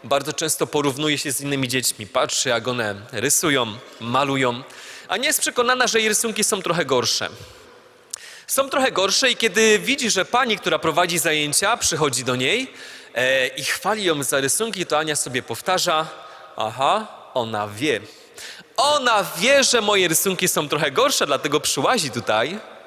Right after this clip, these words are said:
żeby mnie pocieszyć. Ona nie chce, żebym ja się czuła gorsza niż inne dzieci”.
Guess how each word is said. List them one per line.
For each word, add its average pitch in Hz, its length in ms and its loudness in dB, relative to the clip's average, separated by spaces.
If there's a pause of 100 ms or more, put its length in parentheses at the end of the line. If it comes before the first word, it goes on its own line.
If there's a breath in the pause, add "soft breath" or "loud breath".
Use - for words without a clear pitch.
(560 loud breath)
żeby 107 320 -4
mnie 107 160 -2
pocieszyć. - 720 -6 (200)
Ona 139 180 0
nie 151 120 0
chce, 151 180 -2
żebym 139 240 -2
ja 127 80 0
się - 120 -4
czuła 131 220 0
gorsza 135 340 0
niż 123 240 -4
inne 117 240 -4
dzieci”. - 300 -10